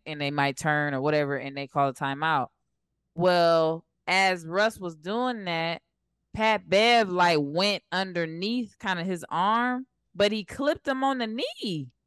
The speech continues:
And I'm like, "Well, dang, Pat," <laughs> like, and so Russ was, like, limping after that. So I think that started the whole thing.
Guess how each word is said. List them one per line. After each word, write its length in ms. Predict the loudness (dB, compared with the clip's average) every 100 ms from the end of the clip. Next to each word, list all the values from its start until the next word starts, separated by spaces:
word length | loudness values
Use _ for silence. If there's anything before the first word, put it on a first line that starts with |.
| _ _ _ _ _ _
And 100 | 2
I'm 320 | 2 4 4
like, 260 | 4 2 -4 -10 -10 2
"Well, 180 | 2 2 0
dang, 500 | 2 2 2 -2 -2
Pat," 160 | 0
<laughs> 340 | 2 2 2 4
like, 200 | 4 2 -8 _ _ _ _ _ _ _ _ _ _ _ _ _ -6
and 200 | -4 -2
so 480 | 0 2 4 2 -2 -12
Russ 320 | -2 0 0
was, 140 | -2 -2
like, 240 | -2 -2
limping 580 | -4 -4 -4 -4 -6 -4
after 200 | -4 -4
that. 160 | -6 -4
So 80 | -4
I 100 | -4
think 220 | -8 -8 -6
that 180 | -6
started 400 | -4 -2 -2 -2
the 120 | -2 -2
whole 380 | 0 0 -2
thing. 540 | -4 -10 -12 -14 -18